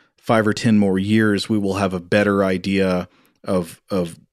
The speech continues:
uh, what the direct evidence is th-, uh, about what plants can actually do.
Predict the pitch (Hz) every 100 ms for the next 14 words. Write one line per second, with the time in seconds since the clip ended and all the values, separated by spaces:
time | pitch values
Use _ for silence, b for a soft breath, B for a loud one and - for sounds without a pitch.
0 | _ 110 98 90 95 113 104 87 95 98
1 | 117 - - 101 87 90 90 - 95 87
2 | 104 95 98 90 82 95 104 92 95 -
3 | 98 87 107 98 101 101 - 95 87 -
4 | 113 113 95